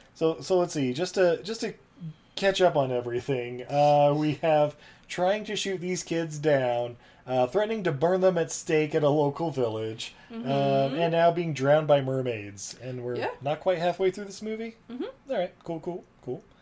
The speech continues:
Speaker 1: Uh, and Peter Pan just laughs about it. <laughs> "Oh, drowning Wendy, what the fuck?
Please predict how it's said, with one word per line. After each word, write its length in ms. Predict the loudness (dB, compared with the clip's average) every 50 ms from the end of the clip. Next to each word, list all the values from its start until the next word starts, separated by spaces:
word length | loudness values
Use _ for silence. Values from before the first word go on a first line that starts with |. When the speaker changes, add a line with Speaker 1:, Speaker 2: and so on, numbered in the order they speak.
| _ _ _ _ _ _ _ _ _ _ _ _
Speaker 1:
Uh, 460 | -2 2 4 6 6 6 6 6 4 4
and 180 | 4 2 2 2
Peter 220 | 2 0 0 2
Pan 240 | 4 4 4 4 4
just 240 | 4 2 0 0 0
laughs 460 | 0 4 6 8 8 6 6 4 0
about 300 | 2 4 6 8 8 6
it. 100 | 6 4 8
<laughs> 1300 | 12 12 12 12 12 12 10 10 10 10 6 8 10 8 8 8 8 6 8 8 8 6 2 -6 -14 -2 2
"Oh, 460 | 4 6 8 8 8 8 8 6 4
drowning 460 | 2 2 4 4 4 4 4 0 0 2
Wendy, 420 | 2 2 2 0 0 0 4 4
what 200 | 6 4 4 2
the 100 | -2 -4
fuck? 440 | -4 -8 -8 -2 -2 -2 -2 -2